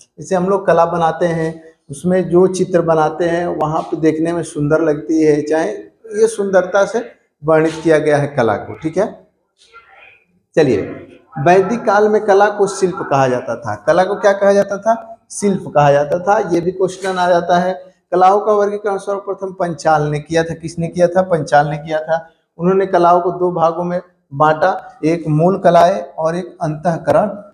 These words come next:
कलाएं, ठीक है। तो यहाँ पे भी दो तीन question बन जाते हैं,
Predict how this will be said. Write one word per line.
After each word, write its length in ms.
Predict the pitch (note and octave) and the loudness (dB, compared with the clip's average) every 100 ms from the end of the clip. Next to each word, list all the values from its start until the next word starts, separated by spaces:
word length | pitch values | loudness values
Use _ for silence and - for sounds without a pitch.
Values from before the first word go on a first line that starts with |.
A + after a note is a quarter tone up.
| _ | _
कलाएं, 420 | C#3+ B2 A2+ A2 A2+ | 0 2 2 0 -4
ठीक 180 | F#3+ | -2
है। 260 | A3 B3 - - _ _ _ | -2 -4 -8 -16 _ _ _
तो 200 | D#3 D#3 | -4 -2
यहाँ 320 | D#3 D3+ E3+ F#3 | 0 2 2 2
पे 200 | F#3 F3 | 2 2
भी 180 | F#3 | 2
दो 140 | F#3 E3 | 0 -2
तीन 200 | F3 F3 | -2 -2
question 360 | F3 - F3 D#3+ | -4 -4 -6 -4
बन 160 | D#3+ | 0
जाते 300 | D#3+ D#3 D#3+ | 2 2 0
हैं, 280 | D3+ D#3 | -4 -4